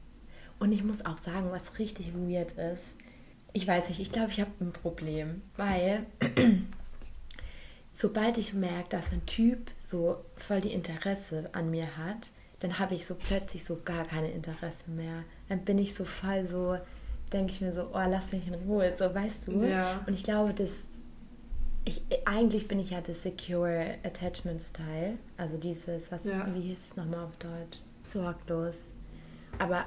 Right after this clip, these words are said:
Speaker 1: was ich merke momentan, ist, dass mein Attachment Style überhaupt nicht sorglos ist, sondern krass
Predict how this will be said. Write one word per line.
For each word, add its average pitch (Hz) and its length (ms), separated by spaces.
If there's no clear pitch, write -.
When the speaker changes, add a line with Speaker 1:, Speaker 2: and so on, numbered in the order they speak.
Speaker 1:
was 175 140
ich - 180
merke 208 380
momentan, 175 600
ist, 170 180
dass 165 240
mein 160 440
Attachment 175 500
Style 156 400
überhaupt 165 400
nicht - 200
sorglos 165 520
ist, - 240
sondern 175 340
krass - 560